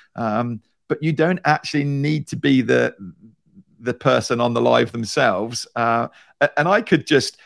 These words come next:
pull a green screen up here and you could edit it. You could bring an image in behind me or some different branding. Uh,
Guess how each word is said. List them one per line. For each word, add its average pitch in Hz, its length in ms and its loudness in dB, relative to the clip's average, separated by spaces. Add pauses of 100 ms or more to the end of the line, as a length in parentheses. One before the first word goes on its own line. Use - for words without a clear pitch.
(160)
pull 127 160 0
a 131 60 0
green 196 280 0
screen 127 320 2
up 110 140 -6
here 147 520 4
and 131 200 -4
you 180 120 -2
could 120 300 -2
edit 160 380 0
it. 165 180 -2
You 127 100 -2
could - 220 -8
bring 120 180 -4
an 120 60 -2
image 151 320 0
in 139 140 -2
behind 143 420 -2
me 139 160 -2
or 120 160 -2
some 110 220 -6
different 117 400 -10
branding. 147 600 2 (460)
Uh, 120 300 -2